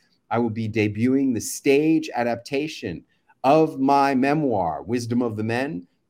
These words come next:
at the Edinburgh Fringe Festival. I'm doing a one-man show. It'll be fifty-nine minutes that will change your life, featuring the wisdom of eighteen international superstars, five presidents of the United States, and one regular guy. That would be me.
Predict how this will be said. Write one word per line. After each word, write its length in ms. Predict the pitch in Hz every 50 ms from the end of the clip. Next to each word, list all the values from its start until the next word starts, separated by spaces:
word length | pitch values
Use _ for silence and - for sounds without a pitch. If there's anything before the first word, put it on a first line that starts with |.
| _ _
at 240 | 123 123 131 127 -
the 240 | - 117 113 110 -
Edinburgh 560 | 127 135 147 139 123 131 131 131 135 135 131
Fringe 360 | 131 - - 156 160 156 156
Festival. 520 | - - 92 85 - - _ _ 82 82 82
I'm 80 | 87
doing 260 | 87 101 107 104 101
a 40 | 98
one-man 500 | 95 101 123 139 147 147 143 143 143 139
show. 400 | 131 - - 147 147 151 147 151
It'll 100 | 143 117
be 140 | 92 107 101
fifty-nine 640 | - - - 143 - _ 151 143 139 131 127 123 123
minutes 320 | 131 139 143 139 139 -
that 160 | - 110 -
will 80 | 95 101
change 440 | - - - 143 135 135 135 131 -
your 120 | 107 107 104
life, 360 | 120 139 151 151 156 151 - _ _ _ _ _ _ _
featuring 500 | _ 143 139 131 127 139 139 131 120 117
the 80 | 113
wisdom 460 | 107 117 151 160 156 156 170 160 160
of 300 | 147 123 117 117 104 - - _
eighteen 640 | - 147 170 165 - _ - - 151 151 147 147 143
international 560 | 135 135 135 139 123 120 120 120 117 - 120
superstars, 720 | 113 113 - 147 135 - 139 - - 143 131 131 131 127 127
five 400 | - _ _ 139 143 151 160 156
presidents 500 | _ 143 139 135 131 127 131 123 117 -
of 60 | 117
the 60 | 107 107
United 360 | 104 110 113 113 110 110 110
States, 360 | - - 113 110 107 107 - _ _ _ _ _ _ _ _ _
and 240 | 107 107 101 95 101
one 440 | 110 127 127 127 127 127 120 117 120 - _
regular 360 | - 107 113 107 110 107 104
guy. 460 | 95 87 101 95 95 92 90 92 95 - _
That 160 | 107 101 104
would 100 | 98 92
be 120 | 92 95
me. 320 | 87 90 85 82 80 82